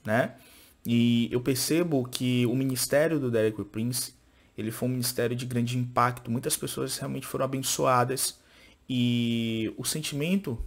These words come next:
né, que eu tenho através desse material é que mais pessoas possam ser tocadas, abençoadas, e elas possam realmente entender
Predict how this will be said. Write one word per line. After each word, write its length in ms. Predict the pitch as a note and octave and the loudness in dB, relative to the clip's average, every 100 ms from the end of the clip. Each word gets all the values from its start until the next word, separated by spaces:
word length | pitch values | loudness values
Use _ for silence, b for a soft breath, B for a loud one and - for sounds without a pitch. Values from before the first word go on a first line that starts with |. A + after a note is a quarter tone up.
| - | -4
né, 240 | G#2+ A#2 | -2 0
que 80 | A2 | -2
eu 60 | |
tenho 240 | G#2 A2+ A#2 | -2 0 2
através 440 | A2 G#2+ G#2+ A2 | 0 0 0 0
desse 300 | G#2 A2+ - | -2 -4 -2
material 760 | A2 G#2+ G#2+ G2+ A2 B2+ B2+ B B B B | -4 -4 0 2 4 2 -2 B B B B
é 60 | C3 | -10
que 120 | B2 | -4
mais 160 | D3+ F3+ | 0 0
pessoas 320 | - - D#3+ | -2 -4 -4
possam 300 | - D#3 D#3 | -4 -4 -4
ser 680 | D3+ - C3+ C#3 C3 A#2+ - | -2 0 2 0 -2 -4 -8
tocadas, 520 | - B2 B2 B2+ C3 B2 | -10 -4 2 2 2 -2
abençoadas, 920 | A#2+ A#2+ - A#2 A#2 A#2+ A#2 - - B B B - | -2 -2 0 2 2 2 -2 -4 -8 B B B -6
e 140 | C#3 | 2
elas 180 | C3+ C3+ | 4 2
possam 380 | - D3 - D3 | 0 -2 0 -2
realmente 400 | D3 D3+ D3+ D#3 | -4 -4 -4 -6
entender 640 | D3+ D#3+ D#3 B2 B2 B2 | -2 -2 2 2 0 -4